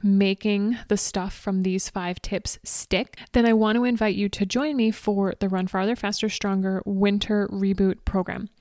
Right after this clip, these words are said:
This is where <laughs> basically I'm gonna be hanging out all winter long, working on the nuts and bolts of my running program with, uh, like, a seriously kick-ass group of runners just like you.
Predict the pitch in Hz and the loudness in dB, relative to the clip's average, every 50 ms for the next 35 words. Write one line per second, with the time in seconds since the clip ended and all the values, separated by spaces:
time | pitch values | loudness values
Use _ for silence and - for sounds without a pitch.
0 | - - - - - - - - 214 196 208 214 226 269 180 - - - - - | -16 -14 -16 -18 -20 -16 -10 -6 -2 0 0 2 0 0 -2 -4 -4 -6 -6 -8
1 | _ _ _ - 214 202 202 202 208 - - 202 208 214 208 202 196 190 190 - | _ _ _ 0 0 0 0 -2 -6 -8 -4 0 2 4 4 4 2 0 -2 -4
2 | - - - - - 220 208 220 - 262 - - 220 208 - 208 208 214 254 262 | -8 -10 -8 -4 -2 0 2 2 0 0 -2 -2 -2 -2 -4 -4 -4 -4 -4 -2
3 | 254 233 214 202 208 202 196 196 190 190 185 180 - - 190 190 196 208 208 214 | -2 -2 0 0 0 0 0 0 0 -2 -2 -4 -4 -2 0 2 4 4 4 4
4 | 226 - 240 220 196 196 185 180 180 185 196 - _ - 190 - 208 202 208 - | 2 2 0 -2 -2 -2 -2 -2 0 -2 -2 -2 _ -10 -2 0 2 2 2 0
5 | - 220 214 208 - - 202 190 185 185 185 190 190 - 196 190 190 196 196 - | -2 -2 -2 -2 -4 -4 -4 -2 -2 -2 -2 -2 0 0 0 0 -2 -4 -4 -4
6 | - 247 226 202 208 196 202 - - 196 190 190 185 180 175 170 185 196 214 - | -2 0 0 0 0 -2 -4 -4 -2 -2 -2 -2 -2 -4 -4 -4 -4 -4 -4 -4
7 | 247 254 269 277 285 269 214 202 202 202 202 - - - - - - - - - | -4 -4 -4 -4 -4 -2 0 2 2 2 0 -2 -10 -20 -20 -20 -20 -20 -20 -20
8 | - - - - _ _ _ _ - - - - - 226 214 202 208 196 185 - | -20 -20 -20 -20 _ _ _ _ -14 -14 -14 -10 -6 -6 -4 -4 -2 -4 -4 -4
9 | - - - 226 220 220 214 - 220 202 - 208 208 - 202 190 190 190 - - | -4 -2 0 0 0 0 0 -2 -4 -4 -2 -2 -2 -2 -2 -2 -2 -2 -2 -2
10 | 208 196 - 196 180 175 175 175 170 - - - 247 254 - - - _ _ - | -2 0 0 -2 -4 -4 -4 -6 -6 -4 -4 -4 -2 -2 -4 -6 -8 _ _ -4
11 | - 202 190 - - 208 196 196 190 - 196 185 170 170 175 196 | -2 -2 -2 -2 -4 -2 -4 -4 -4 -4 -4 -2 -2 -2 -4 -6